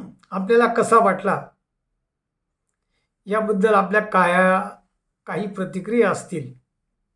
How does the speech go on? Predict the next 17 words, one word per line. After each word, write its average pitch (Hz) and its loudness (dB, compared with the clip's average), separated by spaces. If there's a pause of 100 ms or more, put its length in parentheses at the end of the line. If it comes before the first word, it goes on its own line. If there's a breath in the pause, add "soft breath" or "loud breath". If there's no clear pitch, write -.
(640)
सूचना 247 2
असतील, 139 -6 (840)
त्यांचे 185 -8
स्वागतच 185 -4
आहे. 143 -10 (1080)
आणि 277 -10
जोडून 277 0
एक 302 0
विनंती 294 -2
करतो 262 2 (1300)
की 262 -18
माझं 240 2
हे 240 4
जे 220 0
YouTube 254 -6
चॅनेल 220 -2
आहे, 190 -2